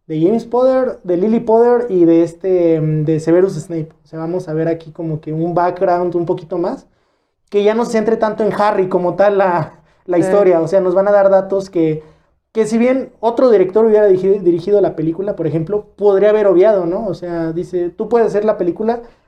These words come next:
Speaker 1: dejando esto nada más para los libros". Y bueno, aquí fue un buen elemento porque nos dan otra perspectiva de estos tres personajes.
Speaker 2: Que, ajá, y que de hecho también tenemos como un cierto guiño en la quinta,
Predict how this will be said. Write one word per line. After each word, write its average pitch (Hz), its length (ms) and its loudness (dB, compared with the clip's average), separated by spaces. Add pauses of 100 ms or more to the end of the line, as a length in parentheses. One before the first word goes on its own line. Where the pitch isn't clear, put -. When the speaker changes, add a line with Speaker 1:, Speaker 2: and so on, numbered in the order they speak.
Speaker 1:
dejando 202 340 -2
esto 208 160 -4
nada 180 140 0
más 175 140 -4
para 180 180 -4
los 147 160 -6
libros". 175 340 -4 (100)
Y 165 200 -2
bueno, 175 200 0
aquí 180 200 -4
fue 196 160 -4
un 190 200 -2
buen 196 180 2
elemento 170 500 -2
porque 165 260 -6
nos 156 160 -2
dan 175 160 0
otra 180 400 -4 (400)
perspectiva 190 680 0
de 180 80 2
estos 170 260 -4
tres 175 180 0
personajes. 156 760 -6 (320)
Speaker 2:
Que, - 320 -6
ajá, 254 480 -4
y 208 120 -10
que 214 460 0
de 208 220 -4
hecho 262 260 -4
también 233 220 -4
tenemos 240 300 -2
como 233 180 -4
un 220 180 -6
cierto 202 600 -4
guiño 240 520 -4
en 185 140 -6
la 175 140 -2
quinta, 226 420 -6